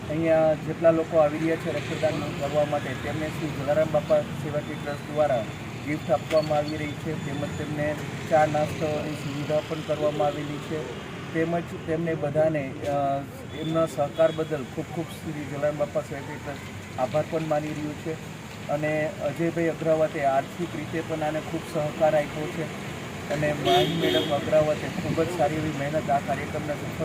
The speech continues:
બનાવવા માટે કરેલી છે. તો આપ સર્વોને પણ વિનંતી છે કે એમના સાથ સહકાર સાથે આ કાર્યને આગળ વધારીશું અને, અ, ખૂબ ખૂબ આભાર તમને સૌનો.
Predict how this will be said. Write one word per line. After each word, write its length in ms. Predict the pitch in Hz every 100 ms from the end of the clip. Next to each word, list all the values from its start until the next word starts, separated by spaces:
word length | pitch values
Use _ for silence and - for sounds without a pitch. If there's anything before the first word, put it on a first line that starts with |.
| 151
બનાવવા 300 | 147 147 147 147
માટે 200 | 143 147
કરેલી 580 | 143 - 131 - -
છે. 0 | 117 117 - - - - - 156
તો 380 | 147 147 139 -
આપ 120 | 147 -
સર્વોને 400 | 156 151 156 160
પણ 140 | 160 170
વિનંતી 500 | 165 143 160 160 160
છે 180 | 170 160
કે 120 | 139
એમના 320 | 143 151 151
સાથ 280 | 143 139 143 -
સહકાર 320 | 147 156 147 -
સાથે 360 | 143 - -
આ 80 | 127
કાર્યને 540 | 135 139 147 151 147 127
આગળ 280 | - 143
વધારીશું 600 | 143 143 143 143 147 - 170 - - - - - 143
અને, 160 | 143
અ, 840 | 143 139 - - - - 156 139 127
ખૂબ 100 | 165 -
ખૂબ 200 | 170 151
આભાર 260 | 139 160 165
તમને 320 | 160 147 147 156
સૌનો. 500 | - 151 143 151